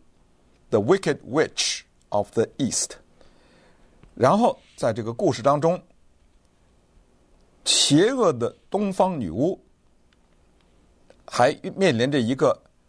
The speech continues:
善良的北方女巫。你看，儿童文学作品特点就是好人、坏人，而且我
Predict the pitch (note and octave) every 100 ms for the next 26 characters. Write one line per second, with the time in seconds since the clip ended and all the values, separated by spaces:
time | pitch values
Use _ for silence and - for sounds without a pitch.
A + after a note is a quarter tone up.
0 | _ - - F4 F#3+ A2 G#2+ A#2+ A#2 -
1 | F#2+ - A#3+ D4 G2+ D#2+ G2+ - _ _
2 | _ _ _ _ _ _ - G2 A#2 D#2+
3 | _ _ _ _ _ _ - C#3+ G3+ G3
4 | F3 D#3 E3 D3+ B2+ A2+ C#3+ A2 F#2 G2
5 | G2+ F#2 - _ _ _ _ _ - -
6 | B2+ E3 A3+ _ _ _ _ _ _ B2
7 | A#2+ F#2+ - _ _ _ _ - F3+ E3
8 | B2 A2+